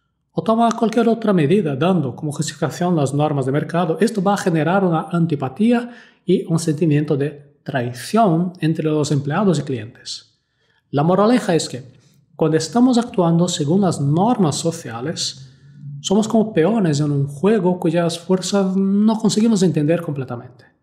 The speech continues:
Es más fácil evitar la tentación que intentar resistirse a ella cuando estás excitado. Una de las ideas clave del libro es que tomamos malas decisiones cuando estamos bajo la influencia de las emociones.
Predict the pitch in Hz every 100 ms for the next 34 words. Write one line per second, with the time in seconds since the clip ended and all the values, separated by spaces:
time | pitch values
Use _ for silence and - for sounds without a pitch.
0 | - 123 123 165 - - 165 - 180 143
1 | 143 160 170 143 - 123 139 - 185 185
2 | 160 147 123 127 151 139 160 175 165 -
3 | 208 - 202 165 156 170 170 - _ _
4 | _ - 123 117 - 160 - - 143 143
5 | - 143 - 113 113 - _ 302 302 220
6 | 185 151 190 196 - 185 156 135 123 165
7 | 139 127 185 202 262 240 165 151 151 240
8 | 254 196 165 175 160 - 160 180 - 139
9 | - 190 190 175 147 156 156 160 147 143
10 | 147 135 170 180 156 151 160 - 147 123
11 | 120 - 127 117 - - - _